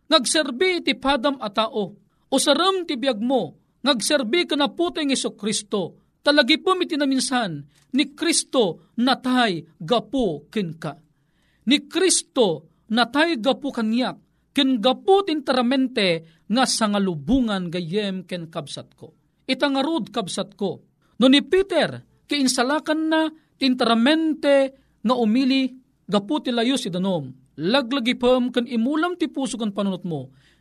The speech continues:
ni Kristo natay ti sangalubungan, natay gapu ken ka. Tapnon si ka agbyag, ken maisalakan ka, akas met kanyak, gayem ko. Itangarod ayat na nagagayem ken kakabsat ko ida.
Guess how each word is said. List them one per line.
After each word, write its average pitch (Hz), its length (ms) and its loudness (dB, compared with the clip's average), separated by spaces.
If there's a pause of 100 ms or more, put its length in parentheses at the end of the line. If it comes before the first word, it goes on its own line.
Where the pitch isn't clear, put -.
ni 214 240 0
Kristo 226 720 0 (320)
natay 214 400 2
ti 208 160 -8
sangalubungan, 175 800 -2 (400)
natay 175 640 0
gapu 175 320 -4
ken 143 240 -6
ka. 131 240 -12 (400)
Tapnon 175 880 0
si - 240 -8
ka 208 240 0
agbyag, 170 560 -2 (480)
ken 214 240 4
maisalakan 175 720 -4
ka, 143 320 -8 (320)
akas 175 400 -4
met 180 240 -2
kanyak, 160 480 -6 (320)
gayem 139 560 -2
ko. - 240 -16 (480)
Itangarod 220 640 2
ayat 240 240 0
na 233 80 0
nagagayem 214 640 2
ken 196 240 0
kakabsat 202 560 -4
ko - 80 -8
ida. 143 400 -4